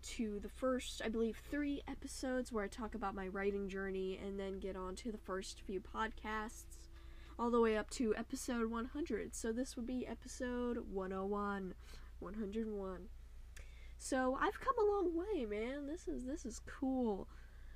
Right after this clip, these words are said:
So, on to some stuff about me. So, just to give you guys an idea of what I kinda look like, I have brown eyes, dark brown hair, and I've never dyed it.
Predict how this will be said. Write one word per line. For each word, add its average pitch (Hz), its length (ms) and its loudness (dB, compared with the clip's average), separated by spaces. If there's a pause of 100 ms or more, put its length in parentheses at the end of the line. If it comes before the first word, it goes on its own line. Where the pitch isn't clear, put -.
(480)
So, 330 360 4 (460)
on 208 180 2
to 233 120 -4
some 247 180 -2
stuff 262 300 0
about 262 280 0
me. 226 280 0 (1500)
So, 240 640 2
just 349 260 0
to 269 60 2
give 240 220 2
you 220 80 2
guys 220 260 4
an 208 80 2
idea 202 460 6
of 185 80 -2 (220)
what 196 140 0
I 180 180 0 (380)
kinda 208 380 2
look 220 240 6
like, 240 400 4
I 220 240 6
have 214 380 6
brown 285 340 4
eyes, 247 640 2 (420)
dark 285 300 6
brown 254 300 6
hair, 233 640 4 (520)
and 226 640 6
I've 202 260 2
never 233 340 4
dyed - 280 -6
it. - 140 -4